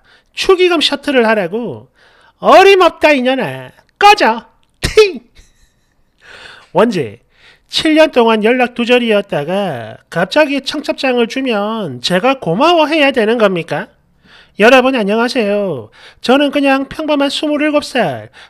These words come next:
그리고 제 인생 처음으로 청첩장을 받은 여잔데요. 너무 그지 같아가지고 그냥 뻥 차버렸거든요. 근데 제가 방금도 말씀을 드렸다시피 그래도 이게 제 생애 첫 청첩장이라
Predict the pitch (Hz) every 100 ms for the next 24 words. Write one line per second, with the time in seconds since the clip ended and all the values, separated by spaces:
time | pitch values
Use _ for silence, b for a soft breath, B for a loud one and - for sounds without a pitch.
0 | - 277 311 277 285 285 269 262 262 285
1 | 294 - - 381 311 240 214 262 202 131
2 | - - 320 - 349 285 269 262 247 262
3 | 226 208 254 277 269 160 170 190 120 117
4 | b b b b - 240 349 214 269 269
5 | 294 262 214 202 226 240 165 262 285 277
6 | _ 311 320 320 - - 302 320 294 294
7 | 262 139 117 120 117 123 _ B B B
8 | _ 214 269 247 240 240 247 - 208 226
9 | 285 277 269 254 170 - 262 240 240 254
10 | 240 - 254 - 240 269 220 113 B B
11 | B _ 214 262 330 311 214 254 269 208
12 | 233 - 220 254 277 - 370 - - 320
13 | 320 - 226 208 196 254 220 113